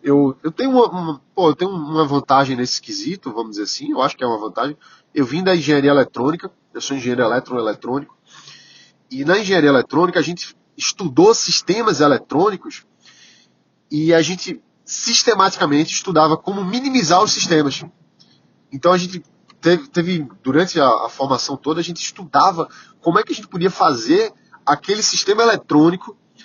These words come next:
ser o mais simples e eficiente possível, pra gastar menos energia, pra da-, ter menos trabalho,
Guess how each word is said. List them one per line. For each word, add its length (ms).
ser 160
o 60
mais 240
simples 340
e 60
eficiente 400
possível, 600
pra 200
gastar 300
menos 240
energia, 460
pra 180
da-, 220
ter 200
menos 320
trabalho, 640